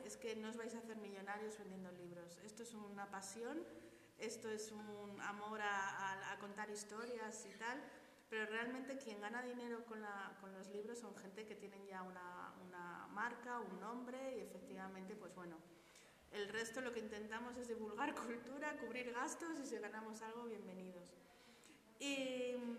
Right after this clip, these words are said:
y también me gustaría, ahora Eva os va a dar algunas recomendaciones de libros que si estáis pensando en autopublicar,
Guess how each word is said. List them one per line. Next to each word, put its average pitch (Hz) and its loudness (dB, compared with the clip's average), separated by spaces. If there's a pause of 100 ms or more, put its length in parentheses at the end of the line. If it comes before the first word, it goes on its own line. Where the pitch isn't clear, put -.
(640)
y 233 -2
también 233 4
me 294 2
gustaría, 277 0
ahora 233 2
Eva 247 2
os 214 -2
va 233 2
a - -2
dar 254 0
algunas 226 0
recomendaciones 247 0
de 208 -2
libros 240 0
que 240 -6
si 196 -6
estáis 202 -6
pensando 226 -6
en 208 -4
autopublicar, 190 -4